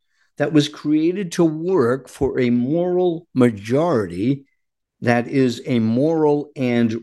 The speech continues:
religious people, and by religious, our founders meant Christian, Christian people. These people believe that the Constitution is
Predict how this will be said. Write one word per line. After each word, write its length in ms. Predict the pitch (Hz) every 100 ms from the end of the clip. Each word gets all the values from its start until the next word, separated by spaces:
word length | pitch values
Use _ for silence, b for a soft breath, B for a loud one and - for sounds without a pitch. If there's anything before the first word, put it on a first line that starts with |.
| 127
religious 760 | 113 113 110 151 233 190 107
people, 600 | - - 92 - 104 139 B B B
and 240 | 127 101
by 280 | 107 110 110 -
religious, 800 | 107 107 104 101 170 233 107 -
our 160 | 101 92
founders 720 | - 117 135 170 165 160 139
meant 420 | 120 139 147 143 - _ _
Christian, 840 | - - 190 208 - - - - _ _ _ _ _ _ _ _ _ _ _ _
Christian 580 | - - 240 - 104 95
people. 580 | - 95 - - - _ _ _ b b b b _ _ _
These 400 | 110 143 262 269
people 400 | - 156 131 120
believe 520 | 110 120 175 233 214
that 440 | 160 147 135 - - _ _ _ _ _ _
the 100 | -
Constitution 1200 | 117 - - 311 302 - 185 202 190 - 147 - -
is 540 | 190 151 95 117 120